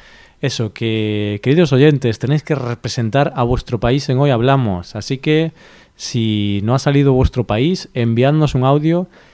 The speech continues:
y, claro, ahora ya no podremos ponerlo en este episodio, pero quizá lo pondremos en el seiscientos o en el mil, quién sabe,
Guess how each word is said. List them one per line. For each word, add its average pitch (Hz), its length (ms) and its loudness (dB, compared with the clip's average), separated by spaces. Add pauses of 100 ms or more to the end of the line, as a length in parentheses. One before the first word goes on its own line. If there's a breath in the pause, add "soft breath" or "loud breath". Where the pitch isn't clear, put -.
(260 soft breath)
y, 110 520 0
claro, 113 360 2
ahora 113 240 2
ya 120 120 2
no 127 100 2
podremos 120 380 0
ponerlo 127 440 -2
en 120 60 -2
este 123 240 -4
episodio, 123 520 -4 (260 loud breath)
pero 104 160 -4
quizá 147 220 0
lo 147 100 4
pondremos 135 520 0
en 110 100 -4
el 95 140 -4
seiscientos 147 880 2
o 120 40 2
en 98 80 2
el 92 120 0
mil, 143 540 0
quién 131 160 -2
sabe, - 280 -14